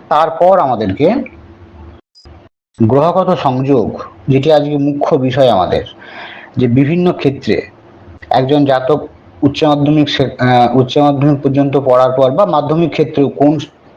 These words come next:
কোন দিকে গেলে তার অপেক্ষাকৃত ভালো হবে, সেগুলি, আহ, দেখার জন্য আমাদের মুখ্য গ্রহ,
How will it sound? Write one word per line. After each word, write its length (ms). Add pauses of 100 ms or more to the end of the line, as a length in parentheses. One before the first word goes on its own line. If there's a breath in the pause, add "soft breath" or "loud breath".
(160)
কোন 300
দিকে 260
গেলে 260
তার 220 (680 loud breath)
অপেক্ষাকৃত 520
ভালো 360
হবে, 340
সেগুলি, 500
আহ, 760
দেখার 340
জন্য 280
আমাদের 300 (460)
মুখ্য 380
গ্রহ, 380